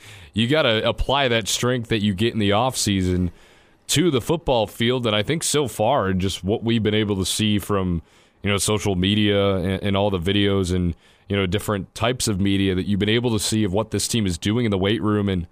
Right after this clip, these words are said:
you know, competition-wise as well. I think that's a big thing because I, it's kind of underrated, especially in the weight room as well. Obviously, practice is a competition each and every single day.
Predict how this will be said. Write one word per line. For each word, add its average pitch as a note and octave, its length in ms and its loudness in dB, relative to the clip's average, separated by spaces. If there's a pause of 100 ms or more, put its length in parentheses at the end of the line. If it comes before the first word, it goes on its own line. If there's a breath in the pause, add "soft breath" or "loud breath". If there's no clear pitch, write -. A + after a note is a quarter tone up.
(300 soft breath)
you A#2+ 60 0
know, B2 100 0
competition-wise G#2 1500 0
as F2+ 180 -4
well. G2+ 240 2
I F#2 100 0
think C#3+ 180 -6
that's C3 200 -2
a A2+ 60 0
big G#2 400 -2
thing F#2+ 400 -2
because F#2 460 -2 (840 loud breath)
I, A2+ 160 -8
it's C3 200 0
kind F3 200 0
of F3 100 0
underrated, B2+ 680 2
especially A#2 580 0
in A2+ 80 2
the G2+ 60 0
weight G2+ 240 2
room A2+ 180 0
as F2 120 -2
well. A2 160 2
Obviously, G#2+ 500 0
practice G#2 520 -4
is G2 120 0
a F#2+ 40 -2
competition G#2 600 -2
each G2 180 -2
and G2+ 80 0
every F#2+ 180 -2
single F#2+ 260 -2
day. G#2 380 0